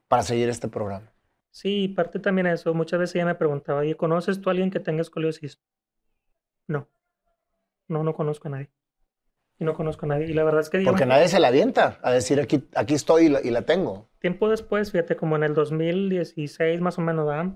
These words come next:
Speaker 2: Bueno, en el dos mil dieciséis conozco una persona que tiene un hijo con escoliosis.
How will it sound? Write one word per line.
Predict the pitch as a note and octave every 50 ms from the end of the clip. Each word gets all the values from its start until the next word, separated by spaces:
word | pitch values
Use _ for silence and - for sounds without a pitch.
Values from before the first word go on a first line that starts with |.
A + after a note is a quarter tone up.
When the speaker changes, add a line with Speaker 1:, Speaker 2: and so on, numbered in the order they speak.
| - _
Speaker 2:
Bueno, | - E3 D#3 D#3
en | D3
el |
dos | D#3
mil | D#3 E3 E3
dieciséis | F3 F3 F#3 F3 F3 F3 E3+
conozco | - - D#3 D3+ D3+ -
una | - D#3+ D#3 -
persona | D#3+ D3 - D#3+ D3+ D#3
que | D3+ -
tiene | - - - D3+ D3 D3+ D3+ - _ _ - -
un | - F3 E3+ F3
hijo | E3+ E3 F#3
con | - F3 D3+
escoliosis. | D3+ D3+ - - D3+ D#3 D#3+ - - - _ _